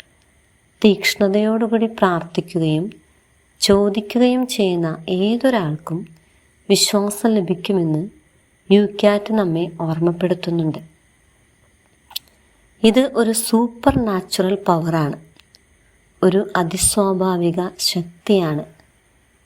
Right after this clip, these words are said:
ആഗ്രഹിക്കുന്നവരെ രക്ഷയിലേക്ക് കൊണ്ടെത്തിക്കുന്ന അതിസ്വാഭാവിക ശക്തിയാണ് വിശ്വാസം. ഇനി സ്വതന്ത്രമായ മനസ്സോടുകൂടിയും ആഗ്രഹത്തോടുകൂടിയും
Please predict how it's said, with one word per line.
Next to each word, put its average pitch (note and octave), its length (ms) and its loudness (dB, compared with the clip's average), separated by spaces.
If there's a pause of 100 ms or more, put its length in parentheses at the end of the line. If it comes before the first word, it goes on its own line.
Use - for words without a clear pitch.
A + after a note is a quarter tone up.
(480)
ആഗ്രഹിക്കുന്നവരെ G3+ 1080 0 (640)
രക്ഷയിലേക്ക് B3+ 800 0
കൊണ്ടെത്തിക്കുന്ന E3+ 760 0 (460)
അതിസ്വാഭാവിക F3 1040 0 (120)
ശക്തിയാണ് F3 800 -2 (140)
വിശ്വാസം. D3+ 720 -8 (1900)
ഇനി F#3 240 2 (260)
സ്വതന്ത്രമായ B3 960 0
മനസ്സോടുകൂടിയും F3+ 1080 -2 (800)
ആഗ്രഹത്തോടുകൂടിയും G#3 1500 0